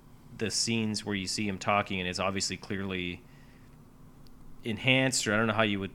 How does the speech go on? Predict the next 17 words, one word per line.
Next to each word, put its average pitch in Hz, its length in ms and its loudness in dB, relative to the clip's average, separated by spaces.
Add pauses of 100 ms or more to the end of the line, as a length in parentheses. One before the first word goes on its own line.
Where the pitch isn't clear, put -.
(100)
it's 120 180 -4
almost 110 240 2
like 101 120 -2
hearing 104 200 0
someone 95 320 -2
speaking, 98 380 -2
like, 90 140 -4
auto-tune, 95 680 -2
so - 160 -6
it's - 160 -6
not 101 180 -2
really 98 240 -2
his 90 140 -6
voice, 87 260 -6
but 87 120 -8
it 90 120 -2
is. 92 400 -4